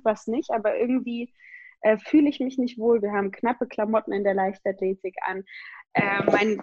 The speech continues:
ich wurde eher von außen auch darauf hingewiesen, dass, ähm, dass ich doch mal abnehmen sollte, dass das zu viel ist, aber eben mit dem, mit dem Weg, äh,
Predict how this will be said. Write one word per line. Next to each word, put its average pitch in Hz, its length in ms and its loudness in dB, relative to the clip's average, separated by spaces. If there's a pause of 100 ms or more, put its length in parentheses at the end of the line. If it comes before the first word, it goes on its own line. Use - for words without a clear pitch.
(160)
ich - 260 -14
wurde 233 320 4
eher 240 380 2
von 202 200 -4
außen 233 400 -2
auch - 160 -6
darauf 196 360 -4
hingewiesen, 220 760 0
dass, 196 340 -4 (160)
ähm, 202 500 -8 (500)
dass 190 180 -2
ich 190 120 -10
doch 202 140 -4
mal 196 160 -2
abnehmen 220 480 2
sollte, 202 420 0
dass 185 180 -2
das 190 220 -8
zu - 120 -10
viel 262 280 -2
ist, - 160 -4
aber 208 280 4
eben 202 220 2
mit 190 180 -2
dem, 180 320 0 (400)
mit 190 200 -2
dem 175 240 0
Weg, 214 380 4 (300)
äh, 185 220 0